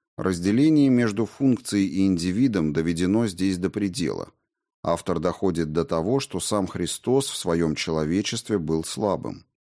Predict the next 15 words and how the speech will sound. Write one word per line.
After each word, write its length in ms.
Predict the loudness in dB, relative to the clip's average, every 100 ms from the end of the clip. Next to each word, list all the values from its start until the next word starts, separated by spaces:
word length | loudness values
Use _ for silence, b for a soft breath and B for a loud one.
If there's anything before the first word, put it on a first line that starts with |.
| _ _ -18
С 80 | -2
точки 360 | 0 0 0
зрения 500 | 2 2 4 4 4
епископата, 960 | 2 0 -2 -2 -2 0 0 0 0 -2 -2
эта 200 | -4 -2
перспектива 800 | -4 -4 -6 -6 -2 2 4 2
определенно 720 | 2 -2 0 2 4 4 2
принижает 720 | 0 2 2 2 2 2 0
священство. 880 | -4 -4 -4 -2 -2 -2 -8 -14 -16 _ _ _ _
Король, 460 | -2 2 4 2 0
исполняя 640 | -6 -4 0 2 4 2 0
свою 340 | 0 0 2
должность, 680 | 2 2 2 0 -4 -6 -8 0
in 160 | 2 2
officio, 760 | -4 -2 -2 -2 -2 -2 -4